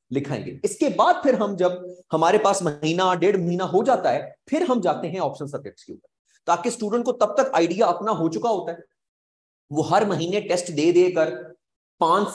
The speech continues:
चार से पांच test भी दे चुका हुआ होता है, right? उसको उसका feedback भी मिल चुका हुआ होता है, उसको समझ आ गई होती है कि अब मैंने किधर को move करना है। फिर हम जाते हैं ऑप्शनल subjects की तरफ। ये एक approach होती है हमारी सारी की। बात समझ आती है? अब इस सारे के सारे process में हम क्या करेंगे?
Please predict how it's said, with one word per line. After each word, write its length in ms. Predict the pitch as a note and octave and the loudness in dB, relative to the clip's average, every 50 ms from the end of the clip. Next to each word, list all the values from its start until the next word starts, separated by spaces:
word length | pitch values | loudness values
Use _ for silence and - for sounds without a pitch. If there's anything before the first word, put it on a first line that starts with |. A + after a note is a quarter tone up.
| - - - | -8 -2 2
चार 200 | F3+ E3 F3 F3+ | 4 4 4 4
से 120 | - A3 | 2 0
पांच 340 | - - E3 E3+ F3+ F#3 - | 0 0 0 0 -2 -2 -2
test 220 | F3 E3+ - - | -2 -2 -2 -2
भी 60 | A3+ F3+ | 0 2
दे 100 | G3 F#3 | 2 2
चुका 220 | F#3+ G3 G3 G#3 | 2 2 2 2
हुआ 180 | F#3+ F3+ F3 E3 | 4 4 4 4
होता 200 | D#3 B2+ - C#3 | 2 2 0 -4
है, 260 | C#3+ C#3+ - - _ _ _ _ - | -6 -8 -14 -20 _ _ _ _ 2
right? 380 | C3+ D#3+ F3 F3 - - F3 F3+ | 4 4 4 4 0 -2 -4 -4
उसको 260 | F3+ - - A3 G#3 | -4 -2 0 0 0
उसका 200 | F#3+ - - G#3 | 0 0 -2 -4
feedback 420 | F3+ - - E3+ E3 - A3+ A3 A3+ | -4 -2 -4 -6 -4 -2 -4 -4 -2
भी 60 | A3+ | -2
मिल 180 | G#3 G3+ G3 G#3 | -4 -4 -4 -4
चुका 180 | G#3 - G#3 | -4 -2 -2
हुआ 180 | G3 F#3 E3+ D#3+ | 0 0 0 -2
होता 180 | C#3+ A#2+ B2 | -2 -2 -4
है, 60 | C3 - | -6 -4
उसको 280 | - F#4+ - - A3 | -4 -6 -4 -4 -4
समझ 300 | - - A#3+ C#4+ D#4 A#3+ | -2 -2 -2 -2 0 2
आ 120 | A3+ G3 F#3+ | 2 2 2
गई 120 | F3 F#3+ | 2 2
होती 240 | F#3 D#3+ - E3+ F#3 | 0 0 2 2 2
है 60 | G3 | 4
कि 80 | F#3+ F#3 | 4 4
अब 80 | E3+ | 2
मैंने 200 | D3+ D3+ D3 D#3+ | 2 0 -2 -2
किधर 220 | - D3 C3+ D#3+ D3+ | -4 -4 -6 -6 -6
को 100 | D#3+ D3 | -6 -6
move 180 | C3+ C#3 C#3+ | -8 -8 -6
करना 240 | C#3 C#3 A#2 B2 D3 | -4 -4 -4 -2 -4
है। 200 | E3+ - - - _ _ - | -6 -6 -10 -18 _ _ 2
फिर 120 | A#3+ B3 | 2 2
हम 180 | G#3+ G#3 E3 C3+ | 2 2 0 0
जाते 260 | B2 G#2+ - - B2+ | 0 0 0 -2 -4
हैं 80 | A#2+ G#2+ | -4 -4
ऑप्शनल 240 | G2+ - - A2+ | -6 -6 -10 -12
subjects 340 | G#2+ A2 G2+ F#2 G2+ G2 - | -8 -8 -8 -8 -10 -12 -12
की 60 | A#2+ | -8
तरफ। 300 | A2 B2 C3+ D3+ D3 - - - _ _ _ - - | -4 -2 -2 -2 -2 -6 -14 -20 _ _ _ -6 -4
ये 80 | D4+ D#4 | -4 -4
एक 140 | - - - - | -4 -6 -6 -6
approach 260 | E3 - D#3+ E3+ D#3+ | -4 0 0 0 2
होती 220 | D#3 B2 A2+ C3 C3+ | 0 -2 -2 -2 -4
है 60 | C3 | -2
हमारी 260 | C3 A#2 G#2 G#2+ G#2+ | -2 -2 -2 -2 -4
सारी 240 | - G#2 F2 - F2 | -4 -6 -6 -6 -8
की। 200 | - F#2+ - - _ _ - - - - - - | -12 -14 -16 -18 _ _ -20 -20 -20 -10 -4 -2
बात 140 | A2+ B2 - | 0 0 0
समझ 160 | E3 F3 F#3 | -2 0 0
आती 160 | G3+ G#3 C4+ | 0 0 -2
है? 100 | D#4 D4+ - _ _ _ _ - - | -6 -8 -10 _ _ _ _ 0 0
अब 200 | B3 - - C4+ | 0 2 2 0
इस 120 | D4+ - - | 0 0 2
सारे 200 | B3+ - - E4+ | 0 0 0 0
के 80 | - | -2
सारे 200 | - - D4 - | 0 2 2 2
process 360 | B3 - F3 E3+ - F#3+ - B3+ | 2 2 0 -2 -2 -4 -4 -4
में 80 | G#3 | -2
हम 200 | C#3 D#3+ E3+ F3 | -2 -2 -2 0
क्या 120 | F3 A#2+ F#2+ | 0 -2 -2
करेंगे? 360 | - F2 F2 F2 - _ | -2 -6 -12 -14 -16 _